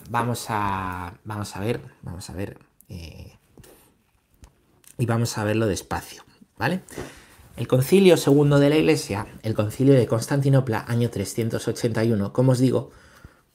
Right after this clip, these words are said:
dice: "El Espíritu Santo procede del Padre". ¿Mm? No dice: "Procede del Padre y del Hijo". Pero hay una tradición latina, ¿vale? Eh, pues que, que ya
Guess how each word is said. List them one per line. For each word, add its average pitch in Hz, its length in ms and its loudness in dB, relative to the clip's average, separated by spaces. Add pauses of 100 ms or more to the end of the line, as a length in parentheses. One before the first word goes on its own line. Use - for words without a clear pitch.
(200)
dice: 139 340 4
"El 110 80 2
Espíritu 151 440 2
Santo 156 340 2
procede 127 440 2
del 107 180 4
Padre". 90 420 -6 (400)
¿Mm? 156 140 -4 (260)
No 135 160 4
dice: 143 540 2 (160)
"Procede 123 640 6 (480)
del 104 180 0
Padre 107 540 2 (500)
y 160 120 6
del 170 180 10
Hijo". - 260 2 (800)
Pero - 400 10 (960)
hay 175 140 4
una 151 180 2
tradición 113 500 -2
latina, 131 560 0 (160)
¿vale? 120 260 -4 (680)
Eh, 98 420 -6 (240)
pues 98 200 -10
que, 95 840 -6
que 101 120 -6
ya 123 520 -2